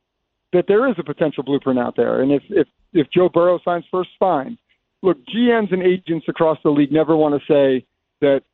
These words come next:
yeah, there's a blueprint in place because, uh, that suggests that they're not doing their job. They're just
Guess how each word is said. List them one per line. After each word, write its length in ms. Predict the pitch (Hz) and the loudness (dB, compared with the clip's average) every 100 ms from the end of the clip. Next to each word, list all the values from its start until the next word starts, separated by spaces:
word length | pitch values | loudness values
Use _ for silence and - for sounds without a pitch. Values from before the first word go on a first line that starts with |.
| _ | _
yeah, 200 | 160 165 | -2 0
there's 180 | 147 139 | 0 -2
a 60 | 143 | -6
blueprint 420 | 143 147 - 139 | -8 -8 -8 -8
in 60 | 131 | -2
place 320 | 139 120 - - | 0 0 -4 -8
because, 360 | 143 151 131 120 - _ _ _ _ _ 147 | -2 0 0 -4 -14 _ _ _ _ _ 0
uh, 260 | 131 123 - _ _ _ _ - 190 156 | 2 0 -4 _ _ _ _ -20 -8 -2
that 160 | 170 - | -2 -2
suggests 340 | 147 160 151 147 | -4 -2 -2 -2
that 80 | |
they're 100 | 147 139 | -2 0
not 200 | 139 - | -2 -2
doing 160 | 135 | -2
their 100 | 127 | -2
job. 320 | 123 127 120 | 0 0 0
They're 80 | 123 | -2
just 160 | 120 | -6